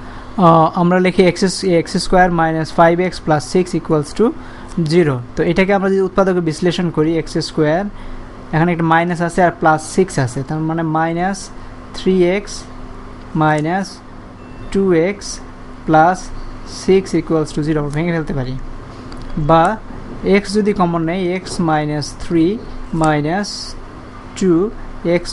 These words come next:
মাইনাস থ্রি equals to zero, বা x minus three into x minus two equals to zero। That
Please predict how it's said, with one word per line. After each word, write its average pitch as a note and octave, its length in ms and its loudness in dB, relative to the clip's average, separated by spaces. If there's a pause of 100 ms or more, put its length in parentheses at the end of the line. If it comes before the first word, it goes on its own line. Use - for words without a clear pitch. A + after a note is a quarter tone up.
(120)
মাইনাস D3 340 -2 (300)
থ্রি F3 200 0 (200)
equals D#3 420 -2
to D#3 60 -2 (120)
zero, F3+ 240 2 (800)
বা E3 160 6 (840)
x - 20 -12 (280)
minus D#3+ 400 0 (180)
three F3+ 300 0 (960)
into F3 260 4 (760)
x - 20 -14 (240)
minus D3 380 0 (260)
two G3+ 180 2 (160)
equals D#3 420 0
to E3 60 -2 (140)
zero। E3 200 4 (680)
That F3 160 4